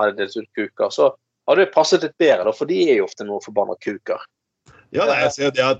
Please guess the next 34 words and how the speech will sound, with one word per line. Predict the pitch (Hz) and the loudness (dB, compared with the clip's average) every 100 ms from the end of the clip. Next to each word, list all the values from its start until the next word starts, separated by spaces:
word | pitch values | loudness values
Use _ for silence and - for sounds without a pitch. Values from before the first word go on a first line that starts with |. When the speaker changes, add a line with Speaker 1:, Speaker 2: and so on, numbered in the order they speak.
| - | 0
Speaker 2:
ser | 160 | -2
det | |
Bård | 139 143 117 | 0 -2 -2
Hoksrud | - 110 | -6 -10
står | 101 110 | -4 -4
og | 104 | -4
så | |
smører | 104 139 117 104 | -8 -6 -2 -2
pølsene | 101 110 - - | 0 -2 -2 -10
på | 95 107 | -4 -2
grillen | 98 92 98 | -2 -2 -4
der | 98 104 | 0 2
og | 98 | 2
deler | 101 | 2
de | 101 123 139 | 2 0 -4
ut, | - | -2
så. | 117 120 110 | 2 4 4
<laughs> | - 98 98 - - - - - - - - - - - | -2 -8 -8 -14 -14 -14 -14 -16 -14 -12 -12 -10 -12 -10
Speaker 1:
Ja, | 151 160 196 170 | -6 -2 0 0
altså, | 151 175 160 156 156 147 - _ - | -2 0 0 2 2 0 -2 _ -12
Hoks-, | 160 - | -12 -12
Hoksrud | 156 156 156 - 127 | -10 -8 -8 -6 -6
som | 120 120 | -6 -8
står | - 127 | 0 2
og | 123 123 | 2 -2
liksom | 123 110 | -2 -4
og, | 107 104 _ _ - - - - - _ 139 | -2 -2 _ _ -20 -20 -20 -20 -20 _ -10
jeg, | 151 143 143 139 | -2 2 2 0
jeg | 147 143 | -6 -4
griller | 139 147 147 | 0 4 4
bratwursten | 131 139 143 120 - 110 | 4 0 2 0 0 -2
til | 117 | 0
han | 110 | 0
spruter, | - - 127 131 131 | -2 -4 -4 2 2